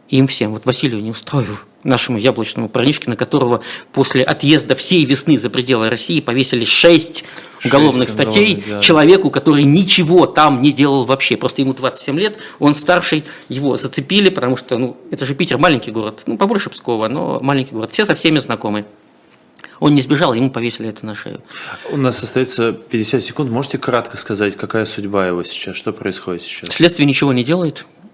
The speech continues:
Speaker 1: Пройдёт два месяца, они отчитаются какой-нибудь мелочью и попросят продления срока. Вся партия поддерживает Василия Неустроева. Вся.
Speaker 2: В каком сизо он находится?
Speaker 1: А, если я не ошибаюсь, последнее сизо было номер семь в Москве.
Speaker 2: Мгм.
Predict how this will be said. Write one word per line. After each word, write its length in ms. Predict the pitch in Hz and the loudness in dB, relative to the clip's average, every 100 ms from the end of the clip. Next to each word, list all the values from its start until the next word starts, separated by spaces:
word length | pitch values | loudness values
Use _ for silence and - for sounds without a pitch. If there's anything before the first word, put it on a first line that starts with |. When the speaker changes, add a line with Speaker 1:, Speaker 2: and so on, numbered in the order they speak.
| _ | _
Speaker 1:
Пройдёт 280 | - 135 156 | 0 2 4
два 120 | 123 | 4
месяца, 400 | 127 160 - - | 2 0 -2 -2
они 140 | 123 123 | 0 0
отчитаются 960 | 120 - 135 143 143 - 127 120 117 | -2 -2 0 0 -4 -2 0 0 -2
какой-нибудь 480 | 123 - 120 113 110 | -6 -4 -2 -2 -2
мелочью 380 | 131 151 156 - | -2 0 -2 -4
и 40 | |
попросят 400 | - 113 131 160 | -4 -4 -4 -4
продления 680 | - 101 117 127 123 107 104 | -4 -2 -2 -2 -2 -2 -4
срока. 420 | - 123 123 - - - | -6 -6 -6 -10 -14 -12
Вся 260 | - - 156 | -2 2 4
партия 360 | 151 139 147 135 | 4 0 0 -4
поддерживает 520 | 117 117 127 127 - | -2 -2 -2 -4 -4
Василия 300 | 113 - 120 | -8 -8 -8
Неустроева. 480 | 110 - 117 110 107 | -10 -12 -12 -10 -4
Вся. 420 | - - 131 - - | -2 0 0 -2 -8
Speaker 2:
В 40 | - | -2
каком 220 | - - | 0 0
сизо 220 | 156 139 | 0 -2
он 100 | 139 | -2
находится? 580 | 131 - 120 113 - 113 - - - - | -4 -2 -2 -2 -10 -12 -16 -16 -16 -8
Speaker 1:
А, 320 | 123 113 - - _ _ _ _ | -4 -2 -4 -10 _ _ _ _
если 300 | - 147 - | -2 -2 0
я 80 | 135 | -2
не 80 | 120 | -2
ошибаюсь, 320 | 117 135 156 | -2 0 -2
последнее 420 | - 123 139 117 | -2 -2 -2 -2
сизо 220 | 110 131 143 | -4 -4 -2
было 200 | 123 113 | 0 0
номер 240 | 117 110 | -4 -4
семь 280 | - 110 104 | -6 -6 -8
в 80 | 107 | -12
Москве. 320 | 104 101 | -10 -6
Speaker 2:
Мгм. 100 | 107 | -8